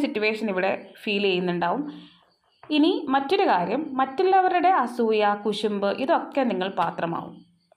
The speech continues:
മറ്റുള്ളവർ അസൂയയോടെ നിങ്ങളെപ്പറ്റി ഗോസിപ്പ് പറയുന്നതും ഒക്കെ നിങ്ങൾക്ക് അനുഭവത്തിൽ വരാം.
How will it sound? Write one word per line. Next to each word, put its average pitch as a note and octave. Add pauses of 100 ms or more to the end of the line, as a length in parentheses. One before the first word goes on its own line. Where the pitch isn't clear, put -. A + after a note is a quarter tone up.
(380)
മറ്റുള്ളവർ A#3
അസൂയയോടെ G#3+
നിങ്ങളെപ്പറ്റി G3
ഗോസിപ്പ് F#3+
പറയുന്നതും F3
ഒക്കെ - (100)
നിങ്ങൾക്ക് F#3 (220)
അനുഭവത്തിൽ E3+
വരാം. F3+